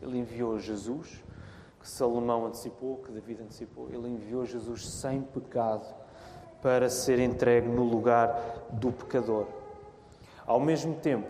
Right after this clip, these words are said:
e porque essa justiça recaiu toda sobre Jesus em forma de castigo, Deus já não nos dá o castigo que nós merecemos.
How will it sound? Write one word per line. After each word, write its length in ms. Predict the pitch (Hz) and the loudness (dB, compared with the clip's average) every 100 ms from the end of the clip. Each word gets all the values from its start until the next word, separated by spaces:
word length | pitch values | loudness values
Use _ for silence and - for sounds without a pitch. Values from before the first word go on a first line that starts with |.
| - - | -10 -10
e 80 | 123 | -8
porque 400 | - 131 - 180 | -4 -4 -2 2
essa 320 | 190 196 190 | 4 2 0
justiça 600 | 160 156 - - 156 - 139 | -2 -2 -6 -4 -4 -2 -4
recaiu 600 | 143 139 151 160 151 - - - - | -4 -2 2 4 2 -2 -14 -18 2
toda 640 | 214 202 196 139 113 101 - - - - - | 6 6 6 4 2 2 -6 -12 -16 -18 -14
sobre 480 | - - 156 147 | -6 2 2 2
Jesus 460 | 135 143 127 135 123 | -2 -4 -2 -2 -2
em 100 | 131 | -4
forma 440 | - 131 123 120 | -2 2 4 4
de 80 | 120 | -2
castigo, 640 | - 117 - 123 117 120 147 - - - - - - - _ _ _ _ _ - - - - - - - | -2 -6 -6 -6 -6 -8 -14 -18 -20 -20 -20 -20 -20 -20 _ _ _ _ _ -20 -20 -20 -20 -20 -20 -16
Deus 440 | 120 131 151 156 135 | 0 2 4 2 0
já 180 | 147 | 0
não 180 | 139 139 | 0 0
nos 260 | 135 123 110 | -2 -4 -4
dá 280 | 110 110 107 - - - | -2 -2 -4 -8 -16 -14
o 80 | 113 | -14
castigo 720 | - 120 - - 104 98 98 104 - - | -10 -12 -12 -12 -10 -10 -12 -18 -20 -18
que 60 | - | -10
nós 320 | 107 110 107 | -4 -2 -2
merecemos. 560 | 107 110 - - - | -6 -10 -12 -16 -16